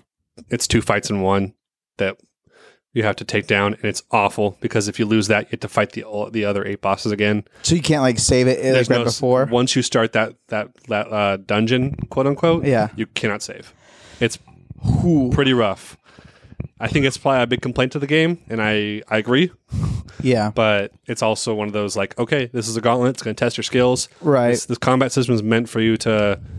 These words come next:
Speaker 1: to master and learn how to, uh, time when you break your opponents or when you use your,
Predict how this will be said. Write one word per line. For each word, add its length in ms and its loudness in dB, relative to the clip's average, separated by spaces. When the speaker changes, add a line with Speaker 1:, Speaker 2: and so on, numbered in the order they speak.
Speaker 1:
to 120 -4
master 520 2
and 160 -2
learn 180 2
how 240 0
to, 420 -6
uh, 260 0
time 340 2
when 120 2
you 80 -2
break 240 0
your 120 2
opponents 500 -2
or 100 -2
when 180 -2
you 280 -2
use 300 -2
your, 400 0